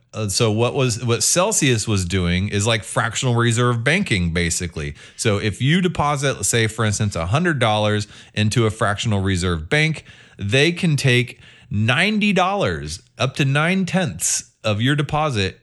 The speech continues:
and go around and play with it in the casino, you know, and, and they, they can try to get higher interest. And then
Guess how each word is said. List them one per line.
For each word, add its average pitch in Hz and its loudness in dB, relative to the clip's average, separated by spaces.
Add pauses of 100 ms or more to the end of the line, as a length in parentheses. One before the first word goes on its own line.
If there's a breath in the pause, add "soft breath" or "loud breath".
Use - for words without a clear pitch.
(120)
and 110 -2 (220)
go 156 2
around 147 0
and 90 -2
play 160 0
with 107 0
it 82 -8
in 92 -4
the 95 -2
casino, 101 -2
you 90 -4
know, 87 -2
and, 92 -4
and 101 -2
they, 127 2
they 123 0
can 135 0
try 127 0
to 120 -2
get 117 0
higher 131 -2
interest. 123 -4 (300 loud breath)
And 110 0
then 123 2